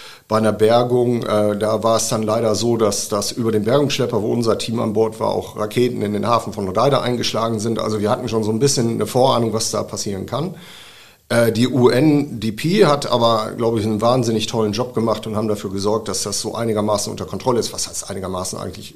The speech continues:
unter Kontrolle war. Und das, die ganze Mobilisierungsfrage war dann für uns, wir wollten keine Leute nach, nach Hodeida schicken, also direkt ins Land, obwohl auch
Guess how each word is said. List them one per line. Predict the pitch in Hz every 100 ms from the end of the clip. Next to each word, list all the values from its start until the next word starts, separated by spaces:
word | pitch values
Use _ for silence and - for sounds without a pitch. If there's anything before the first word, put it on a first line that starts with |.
| -
unter | 117 -
Kontrolle | 185 104 - 147 151
war. | 151 151 151 - - - - -
Und | 113 110 104 - -
das, | 113 110 -
die | 113
ganze | 127 131
Mobilisierungsfrage | 120 110 101 95 101 170 165 156 - - 120 123 143 127 113
war | 110 117 117
dann | 113 117
für | -
uns, | - 120 123 127 - - - - - - _ -
wir | 104 107
wollten | 120 127 113
keine | 113 127 143
Leute | 120 120 -
nach, | 104 101 - -
nach | 104 -
Hodeida | 104 107 147 156
schicken, | 156 160 123
also | 107
direkt | 101 104 113 101
ins | 101
Land, | 120 180 113
obwohl | 104 113 104
auch | 110 -